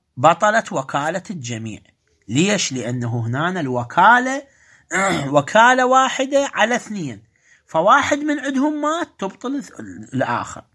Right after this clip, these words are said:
بطلت وكالة الجميع. مع شرط الاجتماع. هاي شرط الاجتماع تتذكرون شنو سميناها؟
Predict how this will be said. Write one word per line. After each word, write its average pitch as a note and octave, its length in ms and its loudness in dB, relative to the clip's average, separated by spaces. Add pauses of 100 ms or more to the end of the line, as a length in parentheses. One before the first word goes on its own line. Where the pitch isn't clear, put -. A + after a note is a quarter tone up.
(440)
بطلت D3 640 2
وكالة F#3 680 -2
الجميع. C#3+ 480 -6 (1080)
مع F3+ 260 4
شرط C#4 380 4
الاجتماع. F#3 920 -2 (680)
هاي E3+ 200 0
شرط F#3 340 -2
الاجتماع G3 600 -4
تتذكرون G3 680 -4
شنو B3 220 -6
سميناها؟ B3+ 840 -4